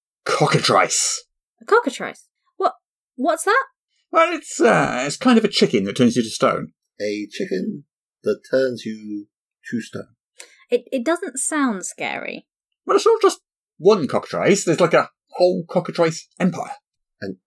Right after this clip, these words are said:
Speaker 3: empire of chickens who turn you to stone?
Speaker 1: That's it, exactly.
Speaker 2: Is it, like, you know, a comedy adventure?
Speaker 1: No, there's nothing funny about being turned to stone.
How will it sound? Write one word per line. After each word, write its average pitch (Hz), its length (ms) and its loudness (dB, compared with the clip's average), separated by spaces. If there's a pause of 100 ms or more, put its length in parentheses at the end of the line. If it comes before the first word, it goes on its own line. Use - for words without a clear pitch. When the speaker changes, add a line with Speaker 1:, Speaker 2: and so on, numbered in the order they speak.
(160)
Speaker 3:
empire 160 500 -2
of - 80 -6
chickens 85 340 -12
who 87 100 -12
turn 82 220 -12
you 80 100 -20
to - 60 -20
stone? - 400 -16 (280)
Speaker 1:
That's 359 200 -6
it, 139 140 2
exactly. 208 540 2 (400)
Speaker 2:
Is 359 120 -4
it, 415 320 6
like, 359 400 0 (160)
you 311 140 -2
know, 254 100 0 (260)
a 277 60 -2
comedy 233 760 0
adventure? - 600 -12 (420)
Speaker 1:
No, 381 200 -2
there's 269 200 -2
nothing 226 220 0
funny - 580 -2
about 135 220 2
being 135 180 6
turned 147 240 4
to - 80 0
stone. - 500 2